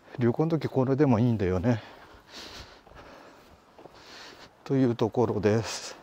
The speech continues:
どうでしょうかね。これが一番軽量かもしれない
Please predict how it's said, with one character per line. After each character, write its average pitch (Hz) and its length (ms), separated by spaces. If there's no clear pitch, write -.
ど 123 160
う 120 40
で 95 100
し - 100
ょ 92 60
う - 20
か - 100
ね。 131 200
こ 143 80
れ 147 80
が 151 120
一 151 200
番 147 280
軽 139 100
量 135 140
か 127 140
も 101 80
し - 140
れ 90 120
な 85 180
い - 40